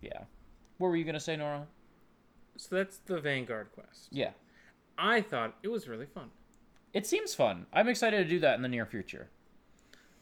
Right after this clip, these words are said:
Speaker 2: Uh, it's just a, it's just a fun little espionage stuff. Not espionage, espionage. That's Ryujin a little bit.
Speaker 1: Mm-hmm.
Speaker 2: But, um,
Speaker 1: Before we talk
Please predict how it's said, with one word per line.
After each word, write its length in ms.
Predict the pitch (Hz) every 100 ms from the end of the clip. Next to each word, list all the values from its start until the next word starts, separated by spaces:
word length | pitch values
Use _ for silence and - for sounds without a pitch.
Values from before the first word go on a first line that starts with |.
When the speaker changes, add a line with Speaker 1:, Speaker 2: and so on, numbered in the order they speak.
| -
Speaker 2:
Uh, 640 | - 120 117 117 113 110 110 - - 139
it's 100 | 170
just 180 | 208
a, 100 | 120 110 -
it's 160 | 160 143
just 120 | 131
a 40 |
fun 300 | 120 143 147
little 460 | 147 143 143 143 - -
espionage 760 | - - 156 139 139 135 135
stuff. 320 | - 147 139 - - - - -
Not 180 | 160 160
espionage, 580 | 135 135 - 131 113 107
espionage. 500 | 107 - 123 104 101
That's 260 | 127 113 - 170 - _ - - - - - - -
Ryujin 380 | 117 120 110 104
a 40 |
little 160 | 104 117
bit. 300 | 104 107 -
Speaker 1:
Mm-hmm. 180 | 143 123 107 - -
Speaker 2:
But, 60 |
um, 200 | 113 107 107 - - - _ - - - - - - -
Speaker 1:
Before 280 | 156 180 190
we 120 | 202
talk 260 | 202 180